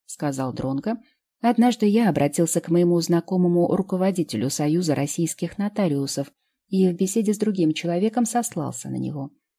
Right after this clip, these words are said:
Он перезвонил мне в Париж и объяснил, как неправильно я поступил. С тех пор я стараюсь никогда не упоминать ничьих имён, даже если выяснится, что он ваш самый лучший друг. Такой вот урок на всю жизнь».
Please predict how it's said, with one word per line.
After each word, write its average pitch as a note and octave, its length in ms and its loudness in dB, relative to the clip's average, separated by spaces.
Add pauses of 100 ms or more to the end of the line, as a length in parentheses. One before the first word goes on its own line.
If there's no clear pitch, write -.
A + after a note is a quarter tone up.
(340)
Он E4 180 2
перезвонил D3+ 540 2
мне E3 200 6
в - 80 -8
Париж C#3 420 2
и G3+ 40 4
объяснил, D3 440 4
как - 240 -2
неправильно A3 500 2
я C3+ 180 0
поступил. - 600 -12 (680)
С - 120 -14
тех F#3+ 240 -2
пор G#3+ 180 2
я D3 320 2
стараюсь D#3 500 -2
никогда F3+ 580 -2 (580)
не F3 180 6
упоминать A3+ 680 4
ничьих D3+ 540 0
имён, B2+ 360 -2
даже D3+ 260 0
если C3 320 -2
выяснится, C3 580 -4
что - 320 -8
он F3+ 240 0 (500)
ваш F3+ 360 2
самый F#3+ 420 0
лучший C#3 380 -4
друг. - 340 -16 (1040)
Такой C#4 340 0
вот D#3 200 0
урок D#3+ 360 0
на F3 140 0
всю - 260 -4
жизнь». C#3+ 460 -6